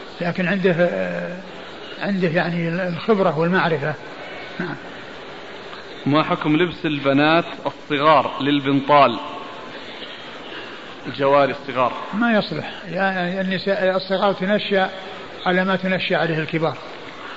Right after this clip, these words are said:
Speaker 1: على ما تكون، على ما يكون عليه الكبار.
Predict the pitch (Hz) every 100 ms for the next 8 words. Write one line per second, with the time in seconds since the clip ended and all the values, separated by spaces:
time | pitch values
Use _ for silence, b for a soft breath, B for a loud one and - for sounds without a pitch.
0 | - - - - - - 175 180 175 170
1 | 190 196 165 180 185 180 196 175 165 160
2 | 165 156